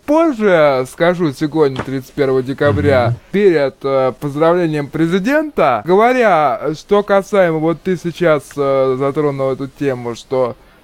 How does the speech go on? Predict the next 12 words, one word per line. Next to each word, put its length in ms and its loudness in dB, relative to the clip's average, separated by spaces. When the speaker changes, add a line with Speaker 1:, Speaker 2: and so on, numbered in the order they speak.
Speaker 1:
в 220 -4
Новый 320 2
год 340 0
не 180 -2
верю 920 2
и 100 2
так 300 -2
далее, 400 2
и 40 -2
так 280 -2
далее. 480 2
Хорошо, 800 0